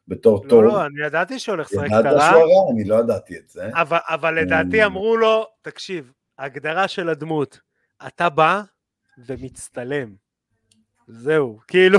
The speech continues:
Speaker 2: <laughs> אני לא
Speaker 1: אני אגיד לך
Speaker 2: מבין."
Speaker 1: מה, אני מרגיש, אני מקווה, שהוא יהיה קריקטורה ולא דמות, אתה מבין? שהוא ייראה כמו קריקטורה בסרט, הוא, הוא יהיה כמו... כמו
Speaker 2: חיקוי של עצמו.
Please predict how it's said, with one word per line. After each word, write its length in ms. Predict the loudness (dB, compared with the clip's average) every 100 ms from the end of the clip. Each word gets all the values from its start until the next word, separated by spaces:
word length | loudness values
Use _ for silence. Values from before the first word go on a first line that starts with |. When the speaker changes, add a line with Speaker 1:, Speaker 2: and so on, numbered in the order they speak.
| 6
Speaker 2:
<laughs> 100 | 4
אני 160 | 6
לא 0 |
Speaker 1:
אני 260 | 4 4 4
אגיד 120 | 4
לך 60 | 4
Speaker 2:
מבין." 120 | 2
Speaker 1:
מה, 120 | 0 -2 -8 -8 -12 _ -4
אני 240 | 0 2
מרגיש, 1000 | 2 0 0 4 6 6 2 -8 -14 -20 _ _ _ _ _ _ _
אני 120 | -14 -12
מקווה, 360 | -8 -4 -2 -4 -8 _ _
שהוא 240 | -10 -4
יהיה 300 | 0 2 2
קריקטורה 680 | 0 -4 -4 -10 -8 0 2 2
ולא 200 | 0 -4
דמות, 420 | -6 -8 -10 -16 _ _ _ _
אתה 100 | -12
מבין? 300 | -8 -8 -8 -14 _ _ _ _ _ _ _ _ _ _ -4
שהוא 280 | 2 4
ייראה 320 | 6 6 6 6
כמו 220 | 2 2
קריקטורה 600 | 2 2 -2 -2 2 4
בסרט, 520 | 4 4 4 6 2
הוא, 200 | 0 -4 -2
הוא 120 | 2
יהיה 120 | 2
כמו... 880 | 4 6 8 8 6 6 6 4 -2 _ _ _ _ _ _ _ _
כמו 1400 | 0 4 6 8 8 8 8 8 6 4 4 4 2 -2
Speaker 2:
חיקוי 420 | -8 -10 -2 -2
של 200 | 2 0
עצמו. 420 | 0 -2 -4 -4